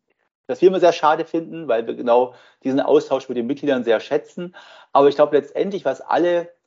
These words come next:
brauchen und möchten, ist tatsächlich dieses Netzwerk, ja, dass sie einfach Ansprechpartner haben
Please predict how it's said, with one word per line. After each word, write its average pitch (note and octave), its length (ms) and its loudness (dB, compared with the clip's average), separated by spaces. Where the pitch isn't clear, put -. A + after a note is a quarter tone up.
brauchen E3+ 540 2
und B2+ 200 -6
möchten, D3+ 360 -2
ist C3 100 -12
tatsächlich C#3 420 -6
dieses B2+ 300 -8
Netzwerk, G2+ 720 -4
ja, B2 220 -4
dass B2 200 -6
sie - 80 -2
einfach C#3 440 0
Ansprechpartner D3 920 0
haben B2+ 500 -2